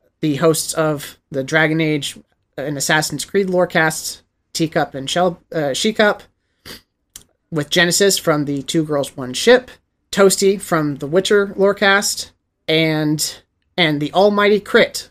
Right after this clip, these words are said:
from the Fumbling Four and All-, uh, Almighty Crit, uh, Tabletop R P G podcast. So it's like a who's who of D and D people and,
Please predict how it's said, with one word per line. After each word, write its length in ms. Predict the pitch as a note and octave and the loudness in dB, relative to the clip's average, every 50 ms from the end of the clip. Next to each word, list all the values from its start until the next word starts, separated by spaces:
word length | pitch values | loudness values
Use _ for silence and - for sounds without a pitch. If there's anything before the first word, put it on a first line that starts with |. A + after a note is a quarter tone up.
| _ - | _ -6
from 300 | - D#3+ D#3+ D#3 D3 C#3 | -2 0 0 0 0 -2
the 380 | D3 D3 D3+ C#3+ C#3 B2+ - _ _ _ | -2 -2 -2 -2 -4 -6 -10 _ _ _
Fumbling 400 | - - F#3+ G3+ G3 G3 G#3 G3 | -2 0 0 0 2 2 0 0
Four 340 | F#3+ - - G3 G3 G3 F#3+ | 0 -2 0 2 4 4 4
and 160 | E3 D#3 D3+ | 4 2 2
All-, 300 | - F3 F3 E3+ E3 - - _ _ _ - | 0 2 2 2 0 -2 -10 _ _ _ -4
uh, 160 | F3 E3 D#3 - | -2 -2 0 2
Almighty 380 | E3+ F3+ F3 F3+ F3+ F3 E3+ D#3+ | 2 2 4 4 4 2 2 0
Crit, 460 | - - F3 F3 D#3 - - - - _ _ _ _ _ _ - | 0 2 4 4 4 2 -2 -14 -16 _ _ _ _ _ _ -8
uh, 300 | D3 D3 C#3 C3 A#2+ A#2 _ _ _ _ _ _ _ - | -8 -6 -6 -8 -10 -14 _ _ _ _ _ _ _ -6
Tabletop 500 | - F3+ F#3+ E3+ E3 - F3+ E3 D#3+ - | -2 0 0 2 2 2 0 0 0 0
R 140 | E3 D#3+ D#3 | 0 -2 -2
P 180 | - E3 D3+ | -2 -4 -4
G 320 | D3 D#3 D#3+ D#3 D3 C3 - _ _ _ _ _ _ _ | -2 -2 -2 -2 -2 -4 -6 _ _ _ _ _ _ _
podcast. 680 | - D#3+ C3+ - - C#3 A#2+ - - - - - - _ _ _ _ _ _ _ - | -2 -2 -2 -2 -4 -8 -8 -6 -6 -8 -8 -8 -12 _ _ _ _ _ _ _ -6
So 180 | - D#3+ D3+ D3 | -2 0 0 0
it's 140 | F#3+ F#3+ | 0 2
like 140 | A3 G3 E3+ | 2 2 2
a 80 | D3 C#3+ | 0 -4
who's 440 | - - - A#3 A#3 B3 B3 A#3+ - | -6 -2 0 2 4 4 4 4 4
who 460 | - F#3 F3+ F3 F3 E3+ D#3+ - - - | 4 6 6 6 4 2 2 0 -2 -2
of 480 | D#3+ D#3 D#3 D#3 D#3 D3+ C#3+ - - - - D#3+ | 0 2 2 2 0 -2 -4 -8 -14 -16 -14 -8
D 240 | D3 - E3+ E3+ F3 | -2 0 2 2 2
and 120 | F3+ F3+ D#3+ | 2 2 2
D 160 | D#3+ D#3+ D#3 | 2 0 0
people 560 | D#3 - D#3+ D3 D3 D#3+ D#3 D3+ D3 D3 C#3 | 0 0 -2 -2 -2 0 0 0 0 -2 -2
and, 420 | - D3 C#3+ C#3+ C#3 C#3 C3 C#3+ | -4 -4 -4 -4 -4 -6 -8 -10